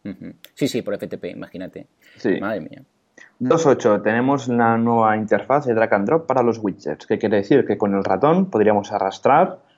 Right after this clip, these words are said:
Speaker 2: de una
Speaker 1: Ujú.
Speaker 2: manera bastante intuitiva, donde queríamos los
Speaker 1: Ujú.
Speaker 2: widgets y la sidebar de la home, si la sidebar del footer, si la sidebar del listado de, de archivos, etcétera.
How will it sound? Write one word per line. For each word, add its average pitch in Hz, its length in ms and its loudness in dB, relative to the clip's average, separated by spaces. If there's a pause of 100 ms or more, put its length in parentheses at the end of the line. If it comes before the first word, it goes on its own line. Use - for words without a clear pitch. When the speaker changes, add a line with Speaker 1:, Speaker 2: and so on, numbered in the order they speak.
(160)
Speaker 2:
de 113 120 0
una 117 120 4
Speaker 1:
Ujú. 113 40 2
Speaker 2:
manera 110 280 2
bastante 104 340 0
intuitiva, 147 600 2
donde 110 260 -2
queríamos 98 360 0
los 110 140 0
Speaker 1:
Ujú. 160 100 0
Speaker 2:
widgets 151 340 0
y 110 40 0
la 104 120 2
sidebar 107 360 -2
de 104 100 -2
la 101 160 -2
home, 117 320 0
si 110 100 0
la 101 100 2
sidebar 104 320 0
del 98 120 -2
footer, 113 380 4
si - 140 -4
la 104 100 0
sidebar 104 360 0
del 104 420 4
listado 104 480 4
de, 101 560 2 (260)
de 107 120 2
archivos, 120 540 6
etcétera. - 480 -8